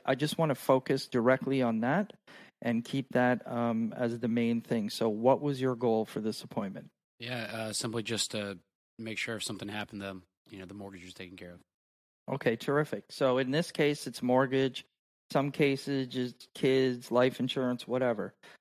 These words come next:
Speaker 1: But in this case, it's mortgage, and I'm like, "Okay, great." But I have to now follow it up with the emotional question. So for me, it's like I do these four in my sleep. That's, I think, what Ryan's getting to. Like,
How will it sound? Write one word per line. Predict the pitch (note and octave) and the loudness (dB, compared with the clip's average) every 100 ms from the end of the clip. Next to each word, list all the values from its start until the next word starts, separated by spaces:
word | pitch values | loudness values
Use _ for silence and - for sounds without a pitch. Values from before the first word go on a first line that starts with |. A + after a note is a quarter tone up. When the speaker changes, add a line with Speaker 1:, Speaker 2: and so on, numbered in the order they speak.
| _ | _
Speaker 1:
But | B2+ | 0
in | B2 | 2
this | C3+ D#3 | 0 0
case, | - C3+ A#2+ B2 | 0 0 0 -6
it's | - | -4
mortgage, | A#2+ B2 B2 B2+ A#2+ | 0 2 2 0 0
and | A#2 | 0
I'm | A#2 | 2
like, | A#2 A2 | 2 2
"Okay, | C3 B2 A#2+ A2 | 0 0 0 -2
great." | A2 G#2+ F#2 - _ _ _ _ _ _ _ | -2 -4 -6 -12 _ _ _ _ _ _ _
But | C#3+ | 4
I | C#3 | 6
have | D3 C#3+ E3 G#3+ | 6 4 4 4
to | G3+ | 2
now | E3+ C#3 | 2 2
follow | - - C#3 C#3 C#3 C3+ | 0 6 8 8 6 6
it | A#2+ | 6
up | A#2 - - B2 | 4 2 -6 -4
with | A#2+ A#2 | -2 -2
the | A#2+ A#2+ | 0 0
emotional | A2+ A#2 A#2+ - A#2 A2 | 4 4 2 0 -2 -4
question. | - A2+ A2+ - F#2 | -2 -2 0 -2 -6
So | - A#2+ | -2 -2
for | - C#3 | 0 2
me, | A3 A3+ C3 | 4 4 2
it's | - | 0
like | A#2+ A2 | -2 -2
I | A2+ | -2
do | A#2 C3+ | 0 0
these | B2 A#2 | 0 -2
four | - B2+ A#2 | 0 2 2
in | G#2+ | 2
my | G#2 | -2
sleep. | G#2 - A2+ G#2 - - | -4 -8 -8 -8 -8 -4
That's, | A2+ - | -4 -2
I | A2+ | -6
think, | - B2 A#2+ | -4 -4 -4
what | A#2 | -4
Ryan's | B2 A#2+ A2+ A2 | 0 0 0 -2
getting | A2+ A#2+ A2+ A#2 | 0 0 0 -4
to. | A#2+ G#2+ | -4 -2
Like, | G#2+ G#2 | -2 -4